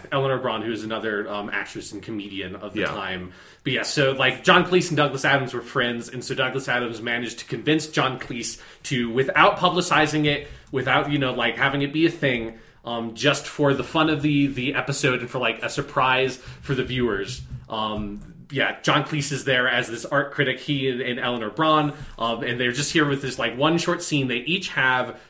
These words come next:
Speaker 1: um, two lines of dialogue.
Speaker 2: So good.
Speaker 1: And they're very good. Of John Cleese says, "To me, one of the most curious things about this piece is its wonderful afunctionalism. Yes, I see what you mean. Divorced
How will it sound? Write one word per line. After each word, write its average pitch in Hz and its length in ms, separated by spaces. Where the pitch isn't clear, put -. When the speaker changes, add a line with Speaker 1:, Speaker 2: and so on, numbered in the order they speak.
Speaker 1:
um, 113 240
two 170 220
lines 131 320
of 117 60
dialogue. 104 480
Speaker 2:
So 277 320
good. 277 260
Speaker 1:
And - 100
they're 135 120
very 151 480
good. 117 340
Of 117 220
John 139 200
Cleese 139 200
says, 120 180
"To - 140
me, 220 380
one 165 120
of 170 60
the 165 40
most 151 200
curious 214 440
things 160 280
about 151 300
this 165 240
piece - 400
is 139 160
its - 160
wonderful 175 640
afunctionalism. 143 800
Yes, 156 200
I 143 60
see 214 220
what 202 160
you 175 80
mean. 165 180
Divorced 175 480